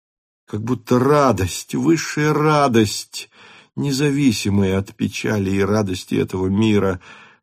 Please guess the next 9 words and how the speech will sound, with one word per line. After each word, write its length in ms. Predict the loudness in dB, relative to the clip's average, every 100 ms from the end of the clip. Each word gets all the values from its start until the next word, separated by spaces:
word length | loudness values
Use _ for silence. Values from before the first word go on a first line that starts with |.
| -12
разлилась 800 | -8 -6 -4 0 2 2 0 -6
сверх 680 | -10 -8 0 0 0 -6 _
той 200 | -4 -4
сильной 600 | -4 -6 -2 -2 -2 -4
печали, 680 | -6 -10 -8 -4 -2 -2 -4
которая 560 | -6 -8 -6 -4 -4
была 380 | -4 -4 -4 -4
в 80 | -6
ней. 480 | -6 -6 -8 -10